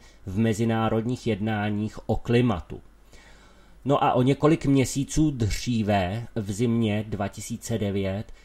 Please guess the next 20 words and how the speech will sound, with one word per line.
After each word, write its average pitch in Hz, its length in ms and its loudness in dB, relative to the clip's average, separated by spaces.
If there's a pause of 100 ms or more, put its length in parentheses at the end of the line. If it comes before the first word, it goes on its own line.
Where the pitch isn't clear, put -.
(120)
se 131 200 0
dokonce 123 480 0
Světová 123 580 -2
konference 113 840 -4
o - 80 -2
klimatu 113 500 -2
v - 120 -8
Kodani, 104 600 0
eh, - 400 -16 (240)
doslova 90 640 -4 (140)
zhroutila. 90 880 -2 (320)
V - 100 -2
té 123 220 2
době 117 520 2
převzalo 107 720 -2
iniciativu 110 880 -2 (140)
Německo 110 1040 2 (460)
s - 100 -10
kancléřkou 123 840 0
Merkelovou 98 1120 0